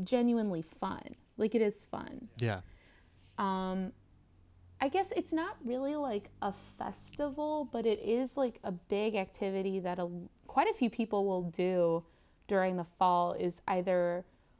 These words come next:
Speaker 1: um, apple picking or pumpkin pick-, and this, pumpkin picking is
Speaker 2: Mm-hmm.
Speaker 1: the wrong word, but, like, going to a pumpkin patch and getting pumpkins. Those are two
Speaker 2: Yeah.
Speaker 1: things that are pr-, like, not everywhere,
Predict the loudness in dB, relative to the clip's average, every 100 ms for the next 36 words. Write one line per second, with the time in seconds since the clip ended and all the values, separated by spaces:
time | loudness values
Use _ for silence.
0 | _ 0 2 4 2 -2 -6 _ _ _
1 | _ _ _ 4 6 4 2 -2 0 -2
2 | -2 -2 -2 -2 -4 -2 2 2 2 0
3 | -8 _ -4 -4 -2 0 -2 -2 -16 -20
4 | -20 -20 -6 -2 0 0 0 0 -2 -2
5 | -2 -2 -2 0 0 0 0 -2 0 0
6 | 2 4 4 2 2 0 0 -4 -4 -6
7 | -2 -2 -2 -8 -8 -4 -2 -2 -4 -6
8 | -10 -6 -4 -2 -4 -8 -20 -20 -20 _
9 | 4 4 2 -2 0 0 0 -2 -2 -2
10 | -2 -2 -2 -6 -20 -20 -18 -14 -14 -2
11 | 0 2 2 2 0 -2 2 2 4 2
12 | 4 2 0